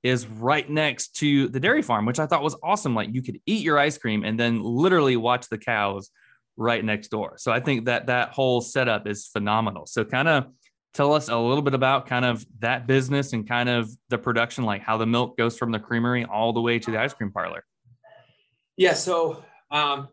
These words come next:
Speaker 2: just to kind of paint a picture, um, our ice cream parlor, or Moomer's Homemade Ice Cream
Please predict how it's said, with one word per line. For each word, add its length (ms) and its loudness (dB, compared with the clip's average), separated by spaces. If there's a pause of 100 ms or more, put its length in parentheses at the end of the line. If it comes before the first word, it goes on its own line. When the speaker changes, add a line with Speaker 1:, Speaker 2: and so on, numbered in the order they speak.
Speaker 2:
just 260 -4
to 100 -8
kind 240 2
of 120 -6
paint 220 -4
a 60 -2
picture, 680 -2 (180)
um, 380 -2 (100)
our 460 -6 (440)
ice 200 0
cream 200 -4 (160)
parlor, 480 -4
or 300 -10
Moomer's 520 -6
Homemade 280 -8
Ice 240 -4
Cream 460 -10